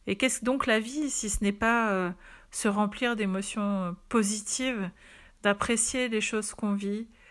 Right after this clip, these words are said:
quotidiennement ? À quoi ça sert cette vie-là, si on la subit en permanence, si on, on est sous tension, si on s'impose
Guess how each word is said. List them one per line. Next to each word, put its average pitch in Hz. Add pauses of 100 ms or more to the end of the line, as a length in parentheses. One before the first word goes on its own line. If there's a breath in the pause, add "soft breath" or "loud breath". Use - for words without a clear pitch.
(160 soft breath)
quotidiennement ? 208 (260)
À 214
quoi 320
ça 285
sert - (300 soft breath)
cette 202
vie-là, 220 (400 loud breath)
si -
on 214
la 208
subit 226
en 196
permanence, 180 (340 loud breath)
si 233
on, 220 (340)
on 214
est 220
sous 220
tension, 226 (380 loud breath)
si -
on 240
s'impose 240